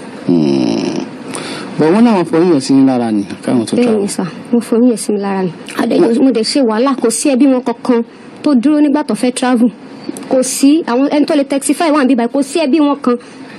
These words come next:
Speaker 2: tó testif-, tó kówó sílẹ̀ báyìí.
Speaker 1: Ẹ, wọn àti travel tí ẹ fi pàdé máa yẹ.
Speaker 2: Wọn ò tí travel.
Speaker 1: So, máa yẹ ti fún yín lóyún gan káwọn tó travel.
Speaker 2: Mi, mi tètè mọ̀ pé mo lóyún.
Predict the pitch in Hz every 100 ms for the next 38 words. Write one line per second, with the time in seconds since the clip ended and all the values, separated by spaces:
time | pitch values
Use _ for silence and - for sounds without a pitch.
0 | - - 311 320 294 - 262 359 320 339
1 | 330 311 320 320 240 240 - 196 151 -
2 | 180 139 233 - 143 143 165 - 131 139
3 | 131 127 113 113 123 139 107 104 - -
4 | - - - 269 240 294 269 214 208 220
5 | 170 - - - - 190 156 135 214 175
6 | 151 143 156 156 156 151 139 131 127 156
7 | 131 135 127 123 120 113 - - 294 320
8 | 247 - 311 285 240 240 226 277 262 262
9 | 269 269